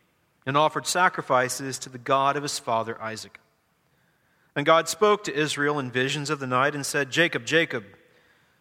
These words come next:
Israel's other name, of course. And he said, "Here am I." Then he said, "I am God, the God of your father. Do not be afraid to go down to Egypt, for there I will make you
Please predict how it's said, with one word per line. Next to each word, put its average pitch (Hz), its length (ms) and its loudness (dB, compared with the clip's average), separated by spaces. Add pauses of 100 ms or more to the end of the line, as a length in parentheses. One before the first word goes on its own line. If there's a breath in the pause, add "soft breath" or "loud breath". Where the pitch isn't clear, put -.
(160 soft breath)
Israel's 110 400 -12
other 104 160 -12
name, 101 200 -12
of 98 100 -16
course. 107 400 -14
And 104 80 -20
he 120 100 -12
said, 123 220 -4
"Here 160 240 -4
am 156 80 0
I." 147 260 2 (880)
Then 113 140 -10
he 135 100 -6
said, 110 480 -2 (140)
"I 165 460 0 (180)
am 104 220 -12
God, 107 420 0 (720 soft breath)
the 113 80 -18
God 147 520 2 (120)
of 113 180 -8
your 107 120 -10
father. 139 600 -4 (800 soft breath)
Do 127 100 -4
not 170 300 4
be 202 120 2
afraid 202 460 2
to 147 80 -4
go 139 180 0
down 156 360 2
to 156 120 -8
Egypt, 151 480 -6
for 123 160 -14
there 151 320 4
I 139 80 -2
will 127 140 -2
make 143 360 -4
you 170 120 -8